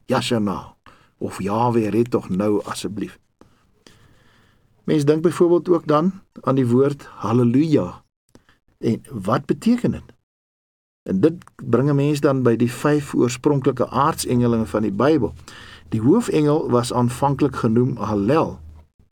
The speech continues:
En dit is seker nog steeds sy naam, soos in Halleluja. En sy naam beteken, beteken letterlik prys jy. Die woord Halleluja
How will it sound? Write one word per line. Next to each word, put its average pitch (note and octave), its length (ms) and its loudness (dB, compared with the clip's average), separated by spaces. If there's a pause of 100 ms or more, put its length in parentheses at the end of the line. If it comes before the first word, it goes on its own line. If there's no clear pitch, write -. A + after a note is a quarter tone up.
(480)
En G2 160 -6
dit G2 40 -4
is G2 100 -6
seker A#2+ 240 0
nog G2+ 140 -4
steeds D#3 260 2
sy A#2 80 0
naam, G2+ 260 -4 (280)
soos A#2+ 320 0
in A#2+ 180 2
Halleluja. A2+ 1800 0 (1080)
En B2 160 0
sy F#3+ 240 2
naam E3 300 2
beteken, B2 640 2 (500)
beteken C3 540 0
letterlik G2+ 840 -2 (120)
prys D#3+ 500 -2 (120)
jy. G#2 420 -2 (960)
Die A2+ 160 0
woord G3 500 0 (160)
Halleluja C3+ 1300 0